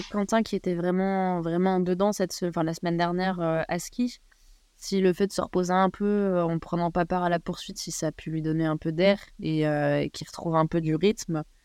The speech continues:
pour cette semaine, d'autant plus qu'Antol, c'est quand même son site, euh,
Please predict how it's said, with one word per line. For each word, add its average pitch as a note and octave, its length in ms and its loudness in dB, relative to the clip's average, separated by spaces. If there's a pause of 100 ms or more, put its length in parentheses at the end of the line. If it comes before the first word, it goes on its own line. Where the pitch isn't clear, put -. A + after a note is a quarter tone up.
(160)
pour E3+ 140 -10
cette E3+ 160 2
semaine, G#3 240 6
d'autant E3+ 260 2
plus F3 160 -8
qu'Antol, F#3 340 0
c'est - 160 -6
quand D#3+ 120 -2
même D#3 140 -2
son F3 180 -6
site, G3+ 420 -4
euh, D#3+ 240 -2